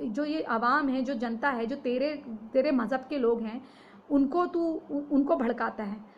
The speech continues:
अगर इतना गलत है, अरे भाई, उसने तबलीगी जमात को बदनाम करा बोलते हो। तबलीगी जमात के जो तुम्हारे खुद जो साध था, वो साध वहाँ पर अपने लोगों की आहुति देने के लिए बैठा हुआ था, जो कह रहा था कि यहीं बैठो, और सब लोग वहाँ खांस रहे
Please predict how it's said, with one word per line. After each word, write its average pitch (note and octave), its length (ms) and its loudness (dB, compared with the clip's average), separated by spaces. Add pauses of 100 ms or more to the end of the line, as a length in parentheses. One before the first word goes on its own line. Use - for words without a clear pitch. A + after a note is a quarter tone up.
(140)
अगर C#4 340 2
इतना C#4+ 300 2
गलत B3+ 380 0
है, A3 240 -6 (360)
अरे C#4+ 160 4
भाई, B3+ 340 -2 (580)
उसने E4+ 260 -2
तबलीगी D4 480 2
जमात D4 500 0
को D4+ 200 4
बदनाम C#4+ 480 2
करा C4+ 180 2
बोलते G#3+ 320 0
हो। G3+ 160 -8 (480)
तबलीगी C#4+ 400 4
जमात C4+ 480 2
के E4 140 -2
जो E4 120 -4
तुम्हारे D4+ 380 0
खुद D#4+ 260 -2
जो D#4+ 200 2
साध D4 420 2
था, A#3 340 -4 (260)
वो D#4 60 6
साध D4+ 380 4
वहाँ C#4+ 220 0
पर E4 140 2
अपने D4 320 0
लोगों C#4+ 300 4
की D4+ 140 -6 (100)
आहुति D4 400 4
देने E4 200 2
के D#4+ 80 -4
लिए D4 100 4
बैठा B3 280 2
हुआ A3+ 180 2
था, A#3+ 100 -2
जो C4+ 140 -2
कह C#4 180 0
रहा D4 120 2
था D#4 100 -2
कि D4 120 -4
यहीं C4+ 280 6
बैठो, - 300 0
और C4+ 180 2
सब C4 200 -2
लोग D4+ 160 2
वहाँ D#4 240 2
खांस E4 380 2
रहे B3 120 -2